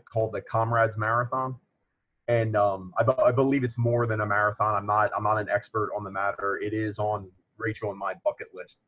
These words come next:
Um, but from what I understand about this race is there's, like, up years and there's down years. Some years it's run, they alternate every other year. So one year it's an up year, the other year it's a downhill year.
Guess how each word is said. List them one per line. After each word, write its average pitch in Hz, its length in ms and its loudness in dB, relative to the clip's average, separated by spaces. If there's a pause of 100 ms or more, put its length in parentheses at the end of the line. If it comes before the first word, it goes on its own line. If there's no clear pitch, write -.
(220)
Um, 104 260 0
but 113 160 2 (280)
from 127 160 2
what 139 100 4
I 127 140 6
understand 117 360 -2
about 107 200 2
this 101 180 -6
race 107 480 -2
is 98 420 -6 (420)
there's, 113 260 0
like, 104 220 -2 (200)
up 123 240 6
years 123 340 0
and 110 80 -2
there's 98 160 -6
down 98 340 -4
years. 117 340 -4
Some 113 180 0
years 110 320 -2
it's 98 200 -8
run, 104 320 -2
they 117 100 2
alternate 113 600 0 (200)
every 110 220 0
other 98 260 -2
year. 95 160 -4
So 98 240 -8 (140)
one 117 180 0
year 110 140 -2
it's 110 100 -8
an - 100 -14
up 104 160 -4
year, 104 400 -2 (120)
the - 80 2
other 101 240 0
year 98 160 -6
it's - 100 -10
a 90 60 -18
downhill 107 480 -4
year. 113 340 -4